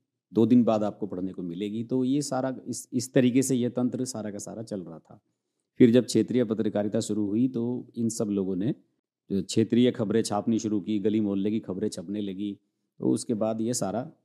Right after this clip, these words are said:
आगे बढ़ा और लगा कि हाँ, कि हिंदी पत्रकारिता भी अब किसी मकाम पर पहुंच रही है,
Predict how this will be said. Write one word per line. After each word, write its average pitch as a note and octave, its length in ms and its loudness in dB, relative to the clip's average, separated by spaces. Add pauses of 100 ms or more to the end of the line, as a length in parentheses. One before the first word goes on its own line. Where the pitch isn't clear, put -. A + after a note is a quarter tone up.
(120)
आगे A2+ 240 4
बढ़ा A2 460 2
और B2 500 4 (280)
लगा D3 340 10
कि F3 120 4
हाँ, D3 560 6
कि D3 200 2
हिंदी B2+ 280 8
पत्रकारिता A#2+ 640 2
भी A#2+ 160 2
अब A#2+ 260 0
किसी B2 500 0
मकाम G#2+ 360 -2
पर G#2+ 160 -4
पहुंच G2+ 300 -4
रही G2+ 220 -2
है, G2+ 260 -6